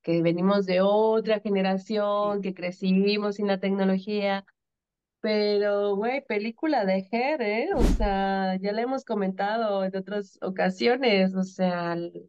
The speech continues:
Speaker 1: de que se enamora el tipo este de su, de su, ¿cómo se llama? De su asistente, ¿no? Su, su as-,
Speaker 2: Sí.
Speaker 1: asistente virtual. Eh, no sé, está muy loco este tema. La verdad es que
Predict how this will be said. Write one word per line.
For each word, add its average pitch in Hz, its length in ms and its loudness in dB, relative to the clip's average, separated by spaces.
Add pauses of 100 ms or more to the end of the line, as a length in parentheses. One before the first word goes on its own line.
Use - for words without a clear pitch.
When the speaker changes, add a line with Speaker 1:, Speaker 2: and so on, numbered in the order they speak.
(180)
Speaker 1:
de 180 120 -4
que 190 100 -2
se 185 120 -4
enamora 185 460 4
el 214 140 -4
tipo 208 300 -2
este 202 360 0
de 180 160 2
su, 165 600 -4 (680)
de 190 220 2
su, 180 480 6
¿cómo 302 140 4
se 359 140 0
llama? 370 240 4
De 190 120 4
su 190 100 0
asistente, 196 680 0
¿no? 196 340 2
Su, 190 140 -8
su 190 100 -2
as-, 185 120 -2
Speaker 2:
Sí. - 80 -18
Speaker 1:
asistente 196 560 0
virtual. 185 720 0 (880)
Eh, 190 920 2 (840)
no 226 140 0
sé, 220 260 -2
está 214 260 -2
muy 285 200 2
loco 220 300 -2
este 220 220 -6
tema. 190 380 0
La 170 160 0
verdad 185 300 -2
es 202 140 -6
que 226 160 -4